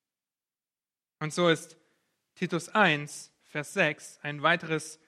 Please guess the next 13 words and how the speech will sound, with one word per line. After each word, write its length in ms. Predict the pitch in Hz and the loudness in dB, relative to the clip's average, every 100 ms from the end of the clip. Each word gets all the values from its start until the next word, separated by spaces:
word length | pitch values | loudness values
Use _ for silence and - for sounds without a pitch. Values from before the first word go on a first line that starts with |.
| _ _ - | _ _ -10
Kriterium, 840 | - 160 - 202 170 147 139 139 | -6 -4 2 2 2 0 -2 -4
das 240 | 139 143 - | -4 -6 -6
in 260 | 147 139 | -8 -6
der 120 | 139 135 | -6 -6
Gnade 540 | 143 131 127 135 135 _ _ _ _ | -2 0 0 -2 -6 _ _ _ _
Gottes 380 | 170 185 180 - | -4 -2 -4 -6
liegt, 280 | 208 151 151 | -4 -4 -6
nämlich, 600 | 139 139 147 170 - _ _ _ _ _ _ _ _ _ - | -8 -4 -4 -4 -10 _ _ _ _ _ _ _ _ _ -16
dass 160 | 135 | -14
die 120 | 147 | -12
Kinder 320 | 135 165 165 151 | -8 -6 -4 -4
eines 260 | 135 127 | -4 -8
Ältesten 720 | - 147 147 147 - 147 143 | -4 -2 -4 -10 -14 -14 -14